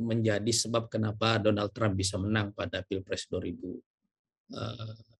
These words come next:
enam belas. Dan walaupun kalah pada Pilpres dua ribu dua puluh yang lalu, tapi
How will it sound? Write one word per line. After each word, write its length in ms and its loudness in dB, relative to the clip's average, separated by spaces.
enam 160 6
belas. 640 4
Dan 720 4
walaupun 400 8
kalah 320 6
pada 320 0
Pilpres 400 0
dua 160 0
ribu 240 2
dua 160 2
puluh 240 4
yang 80 0
lalu, 640 -2
tapi 640 4